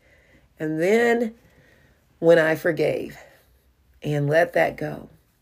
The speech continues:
and, uh, had that conversation with my father, the, the, I was in my forties, y'all, by the time I got to that finally in my early forties. But I'm grateful that I was able to move past that. And I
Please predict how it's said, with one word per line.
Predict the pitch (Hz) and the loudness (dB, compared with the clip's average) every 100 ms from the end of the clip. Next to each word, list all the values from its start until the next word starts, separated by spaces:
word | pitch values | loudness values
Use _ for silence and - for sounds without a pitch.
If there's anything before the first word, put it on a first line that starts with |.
| _ _ _ | _ _ _
and, | 160 151 147 151 151 | -8 -6 -4 -6 -6
uh, | 147 143 143 | -4 -4 -4
had | 160 156 160 | 0 0 2
that | 156 | 0
conversation | 151 143 139 139 170 170 - 170 | -2 -4 -4 0 2 2 -4 -4
with | 170 170 | -4 -4
my | 156 | -8
father, | 156 160 160 156 160 156 147 | -6 -4 -2 -2 -2 -2 -2
the, | 143 - | -4 -2
the, | 156 151 | 0 0
I | 151 | 2
was | 156 156 | 2 0
in | 147 | -4
my | 143 | -6
forties, | 139 147 143 139 131 | -4 0 0 0 -4
y'all, | 147 131 | -4 -2
by | 120 | -4
the | 123 | -6
time | 131 131 135 | -6 -4 -4
I | 135 131 - - - - | -4 -8 -14 -20 -20 -2
got | 139 135 - | 2 2 2
to | 143 | 0
that | 139 - - 143 _ _ - | 0 0 -6 -20 _ _ -4
finally | 147 147 147 113 - - | -2 -2 -4 -6 -6 -6
in | 139 143 | -6 -4
my | 143 | -4
early | 139 143 143 | 0 0 -2
forties. | 139 143 147 143 135 139 | -4 -4 -2 -4 -8 -8
But | 143 143 - | -4 -4 -4
I'm | 143 135 | -4 -4
grateful | 143 156 160 156 - - _ - - _ _ | -2 -2 -2 -6 -6 -10 _ -20 -20 _ _
that | 156 147 | 0 2
I | 143 | 2
was | 143 143 | 0 0
able | 147 147 147 | -2 -2 -4
to | 147 | -4
move | 143 139 135 | -4 -4 -6
past | - 160 165 170 | -6 -4 -4 -4
that. | 147 139 | -4 -4
And | 165 156 - | -6 -10 -8
I | 170 175 190 196 208 | -10 -8 -8 -8 -10